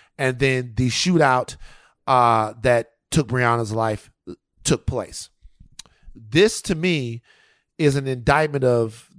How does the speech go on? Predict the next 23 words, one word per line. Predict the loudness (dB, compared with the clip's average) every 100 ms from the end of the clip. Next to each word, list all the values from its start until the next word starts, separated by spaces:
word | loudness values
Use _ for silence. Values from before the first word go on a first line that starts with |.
| -12
the | -6 -6 -6 -12
police | -12 -4 -4 -4
department | -8 -2 -2 0 -6 -8
at | -6 -4 -4
its | -4 -4 -4 -10 -12 _ _ _ _ _ _ _ _ _ _ _ _
most | 0 2 2
primitive | -4 -4 -2 -4
level, | -4 -6 -8 _ _ _ _ _ _ _ -4
right? | -2 -2 -6 _ _ _ _ _ _
Like, | 0 0 -4 _ _ _ _ _
what | -2 2
I | 2
mean | 0 0
by | 0
this | 2 0 0
is | -2 -4 -6 -16 _ _ -20 _ _ -20 -20 _ _ _ _ _ _ _ _ _ _ _ _
the | -6
questions | -2 2 2 2 -2 0
that | 0
we | 0 -2
continue | -2 -2 0 0 0
to | -2 0
ask | 0 0 -4 -12 -16